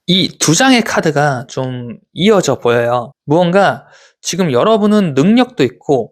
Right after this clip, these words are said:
게다가 야망도 있어요. 사실 이런 야망이 있기 때문에 이 금전의 왕, 그리고 심지어 이 구조를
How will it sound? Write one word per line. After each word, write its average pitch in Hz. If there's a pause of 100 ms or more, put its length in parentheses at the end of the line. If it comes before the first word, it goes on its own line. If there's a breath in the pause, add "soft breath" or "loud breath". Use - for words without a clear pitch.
(120)
게다가 156 (180 soft breath)
야망도 156
있어요. 110 (600)
사실 240
이런 226
야망이 143
있기 151
때문에 135 (260 loud breath)
이 156
금전의 202
왕, 120 (260 soft breath)
그리고 139
심지어 226
이 170
구조를 170